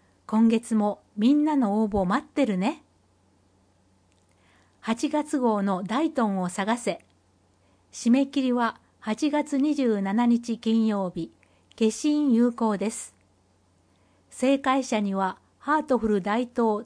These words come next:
提供の大東クッキーセットをプレゼント。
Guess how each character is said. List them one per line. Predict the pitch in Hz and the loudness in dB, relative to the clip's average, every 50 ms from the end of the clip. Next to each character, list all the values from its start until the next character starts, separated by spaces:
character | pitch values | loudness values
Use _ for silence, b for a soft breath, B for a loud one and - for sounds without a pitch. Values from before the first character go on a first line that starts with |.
| _ | _
提 | - 220 240 254 | -4 -2 -2 -2
供 | 247 - 240 226 214 214 | -2 -2 -2 0 0 0
の | 208 208 196 - - _ _ - | -2 -2 -2 -4 -6 _ _ -6
大 | 202 202 240 302 294 | -2 -2 0 0 0
東 | - 320 302 285 277 | 0 0 0 0 0
ク | 277 - 277 | -2 -4 -8
ッ | - - _ | -8 -10 _
キ | - 277 277 | -4 -2 -2
ー | 277 | -2
セ | 277 - 269 | 0 -2 -4
ッ | 269 | -4
ト | 269 _ - 226 202 | -4 _ -4 -4 -2
を | 185 170 | -2 -4
プ | - 175 | -4 -2
レ | 208 262 | -2 -2
ゼ | 269 - 269 240 | 0 0 0 -2
ン | 196 | -2
ト。 | - - 190 - - | -2 -4 -6 -8 -8